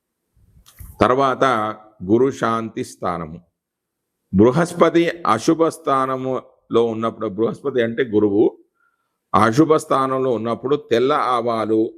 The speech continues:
ఎస్టి మధుకము, నీరు, మల్లె చిగురాకులు, మల్లెపూలు, యూధి అణువులు, అంటే మల్లెలో చాలా రకాలున్నాయి. హిందూలో జుమి చమేలి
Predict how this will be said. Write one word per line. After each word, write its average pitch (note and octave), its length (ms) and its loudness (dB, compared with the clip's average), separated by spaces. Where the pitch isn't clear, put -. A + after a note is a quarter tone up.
ఎస్టి A#2+ 460 0
మధుకము, A#2 680 -2
నీరు, B2 760 4
మల్లె B2 460 0
చిగురాకులు, B2 1160 -2
మల్లెపూలు, A2+ 960 2
యూధి C3 640 2
అణువులు, G#2+ 540 0
అంటే A2+ 600 2
మల్లెలో C#3 580 4
చాలా G#2+ 240 2
రకాలున్నాయి. G#2+ 840 0
హిందూలో D#3 640 4
జుమి C#3 380 2
చమేలి B2+ 600 0